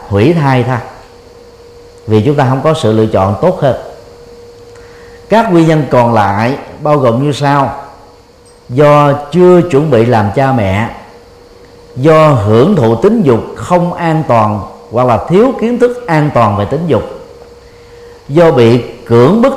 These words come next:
tình dục bởi một kẻ phạm pháp và thiếu lương tâm, do gia đình quá nghèo không đủ sức để nuôi con của mình, hoặc là do, ờ,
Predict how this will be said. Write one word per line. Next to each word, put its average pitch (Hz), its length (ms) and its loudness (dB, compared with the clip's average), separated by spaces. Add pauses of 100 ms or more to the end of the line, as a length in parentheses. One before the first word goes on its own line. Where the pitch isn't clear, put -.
tình 120 200 2
dục 110 140 0 (600)
bởi 139 540 2
một 107 220 -4
kẻ 117 420 0 (200)
phạm 107 280 -4
pháp 202 400 -4 (260)
và 110 160 -2
thiếu 170 180 0
lương 143 180 -2
tâm, 143 140 0 (1200)
do 156 160 4
gia 160 200 4
đình 123 380 2
quá 196 340 0
nghèo 120 320 0 (360)
không 175 300 -2
đủ 131 180 0
sức 247 300 -2
để 135 140 2
nuôi 151 340 2 (440)
con 147 280 2
của 156 80 -2
mình, 120 240 0 (1300)
hoặc 110 400 0
là 113 540 2 (360)
do, 151 500 2 (840)
ờ, 107 640 -2